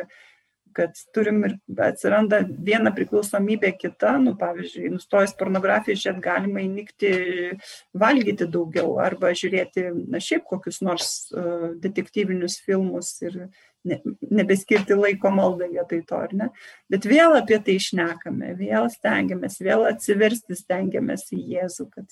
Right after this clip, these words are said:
kad, kad, nu, mūsų širdis iš tikrųjų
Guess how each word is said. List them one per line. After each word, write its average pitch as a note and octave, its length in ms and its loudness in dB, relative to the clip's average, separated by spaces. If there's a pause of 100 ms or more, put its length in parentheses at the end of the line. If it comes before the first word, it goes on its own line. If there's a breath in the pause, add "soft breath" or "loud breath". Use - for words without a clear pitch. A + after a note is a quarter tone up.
kad, G3+ 220 -16
kad, - 280 -10
nu, G3 200 -2
mūsų G#3+ 280 0
širdis G3+ 540 0
iš - 120 -12
tikrųjų G3+ 540 -4